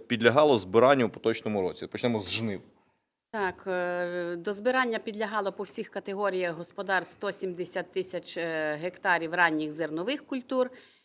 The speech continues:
Speaker 2: І якщо говорити про площі до збирання, то дуже хочеться відмітити, що в поточному році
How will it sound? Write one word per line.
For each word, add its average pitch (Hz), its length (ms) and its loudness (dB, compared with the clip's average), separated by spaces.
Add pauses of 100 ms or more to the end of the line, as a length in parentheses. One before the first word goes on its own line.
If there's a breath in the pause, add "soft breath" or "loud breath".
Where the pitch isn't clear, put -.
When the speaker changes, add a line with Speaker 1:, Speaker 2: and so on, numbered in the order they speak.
(160 soft breath)
Speaker 2:
І 202 100 -2 (440)
якщо 190 280 -2
говорити 185 420 -4
про 180 160 -8
площі 170 360 -8
до 165 120 -6
збирання, 208 440 -2
то 180 160 -10
дуже 170 240 -8
хочеться 165 420 -10
відмітити, 165 680 -6
що 160 380 -6
в 156 260 -6
поточному 165 600 -6
році 220 460 -4